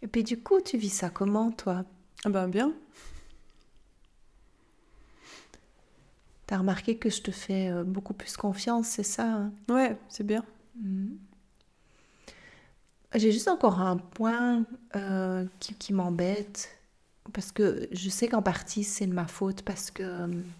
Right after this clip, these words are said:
Speaker 1: J'ai toujours ce souci par rapport à l'école.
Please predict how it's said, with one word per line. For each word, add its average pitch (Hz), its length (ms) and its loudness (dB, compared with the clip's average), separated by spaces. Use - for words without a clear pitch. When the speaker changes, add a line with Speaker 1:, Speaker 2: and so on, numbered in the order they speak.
Speaker 1:
J'ai - 160 -10
toujours 196 260 -2
ce 202 120 -4
souci 202 400 -2
par 202 180 0
rapport 185 300 -2
à 175 80 0
l'école. 190 600 0